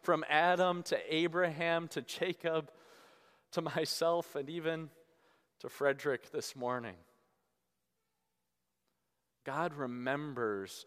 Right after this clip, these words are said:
his mercy there and unites your life to the cross, so that even as we fear God, even as we fear the judgment day that is coming, we know that our judgment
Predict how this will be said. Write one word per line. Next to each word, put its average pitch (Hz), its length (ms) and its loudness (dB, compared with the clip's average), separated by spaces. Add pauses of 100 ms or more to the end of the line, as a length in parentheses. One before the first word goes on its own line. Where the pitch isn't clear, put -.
(100)
his 123 380 -6
mercy 113 540 -8
there 101 420 -4
and 104 160 -12
unites 107 720 -10 (260)
your 127 380 0
life 113 500 -2 (280)
to - 80 -16
the 117 80 -6
cross, - 680 -4 (180)
so 180 160 4
that 175 160 6
even 208 300 4
as 185 260 4
we 180 160 -4
fear 190 480 2
God, 160 400 4
even 175 200 0
as 180 160 0
we 160 140 -4
fear 196 400 2
the 160 140 4
judgment 175 600 0
day 175 240 2
that 156 200 2
is 131 140 -2
coming, 165 440 -4
we 180 160 -8
know 180 240 4
that 156 220 2
our 170 360 4
judgment 143 560 -2